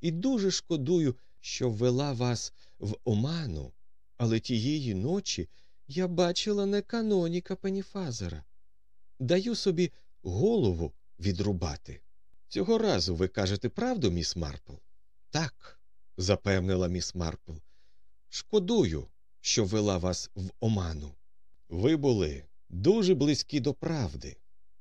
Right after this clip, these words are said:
Канонік Пеніфазер справді повернувся в готель тієї ночі. Ніхто не бачив,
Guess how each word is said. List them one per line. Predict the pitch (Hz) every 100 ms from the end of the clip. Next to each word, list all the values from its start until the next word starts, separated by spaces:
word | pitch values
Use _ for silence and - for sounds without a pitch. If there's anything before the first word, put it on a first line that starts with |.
| -
Канонік | 104 104 123 113 98
Пеніфазер | - 95 85 - 160 90 71 - - - -
справді | - - 214 208 127 95
повернувся | 92 90 90 98 110 92 95
в |
готель | 78 85 - 139 127 - - -
тієї | - 90 95 95
ночі. | 104 107 80 - - - - - - - - -
Ніхто | 175 202 269
не | 233
бачив, | 117 147 165 170